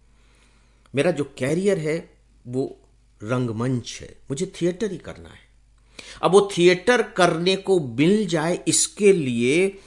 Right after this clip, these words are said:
वो कौन सी शर्त स्वीकार कर रहे हैं? पढ़ाई करने की शर्त स्वीकार कर रहे हैं, और पढ़ाई भी कोई ऐसी वैसी पढ़ाई नहीं कि ठीक है, तुम पास हो जाना या तुम फर्स्ट डिवीजन आ जाना या तुम इतने नंबर तो देखो ले ही आना।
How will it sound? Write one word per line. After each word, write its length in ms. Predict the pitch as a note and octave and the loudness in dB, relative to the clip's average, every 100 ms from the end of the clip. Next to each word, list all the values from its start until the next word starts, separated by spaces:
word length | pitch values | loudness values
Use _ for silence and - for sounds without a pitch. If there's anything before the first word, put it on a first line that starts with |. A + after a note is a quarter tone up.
| - - | -20 -4
वो 80 | D#3+ | -4
कौन 360 | E3 G3+ A#3 | 0 4 4
सी 200 | A3+ A3 | 2 0
शर्त 500 | G#3 - F#3+ F#3 F3+ | -2 -2 -2 -2 -4
स्वीकार 480 | E3 - E3 E3 E3 | -4 -2 -2 -2 -2
कर 180 | - C#3 | -2 -2
रहे 240 | B2 A2 | -2 -4
हैं? 320 | F2 - - _ _ _ - - _ - | -6 -12 -18 _ _ _ -20 -20 _ 2
पढ़ाई 480 | F3 E3 F#3 A#3 | 2 2 2 2
करने 420 | G#3+ G3 F3+ F#3+ F3+ | 2 -2 0 0 -2
की 120 | F3 | -4
शर्त 400 | - E3 E3 - | -4 -4 -6 -8
स्वीकार 520 | - C#3+ C#3 C#3+ C#3+ | -8 -4 2 0 2
कर 120 | D3 | -2
रहे 100 | C#3+ | 2
हैं, 60 | D#3+ | 2
और 120 | C#3 | 2
पढ़ाई 460 | - C3 B2 D3+ G3+ | 0 0 2 2 2
भी 120 | F#3+ | 0
कोई 200 | - F#3+ | 2 2
ऐसी 460 | - D3+ D#3+ G3+ G3+ | 4 2 2 0 2
वैसी 320 | F#3 - E3+ | 2 0 -2
पढ़ाई 420 | D#3+ C3 D3 F3 | -2 0 0 0
नहीं 240 | F#3+ F3 - - - - | 0 -2 -4 -16 -20 -4
कि 80 | C#3+ | -2
ठीक 200 | D3 C3+ | -2 -2
है, 60 | C#3+ | -2
तुम 160 | C3 | -4
पास 440 | B2 A2+ A#2+ B2 A#2 | 0 4 4 2 -4
हो 80 | |
जाना 540 | G#2 G#2+ G2+ G2+ G2 F#2+ | -4 -4 -4 -6 -6 -4
या 180 | G#2 G#2 | -4 -4
तुम 160 | A#2+ | -6
फर्स्ट 340 | A#2 C#3 A#2+ B2 | -2 -2 -2 -2
डिवीजन 420 | B2+ A#2+ B2 A2+ | -2 0 -2 -2
आ 120 | G#2+ | -4
जाना 500 | G#2 F#2+ F2 E2 E2 | -4 -6 -6 -8 -4
या 160 | A2+ A2+ | -4 -4
तुम 200 | C3+ C3+ | -2 -4
इतने 240 | C#3+ C#3+ | -2 -2
नंबर 300 | C3 B2 C3+ | -2 -2 -2
तो 120 | A#2+ | -4
देखो 280 | A2+ A#2 A2+ | -4 -4 -4
ले 140 | G#2+ | -2
ही 300 | G2+ G2+ C3 | -4 0 0
आना। 520 | A#2+ G#2+ A2 G#2 G#2 | 0 0 -2 -4 -6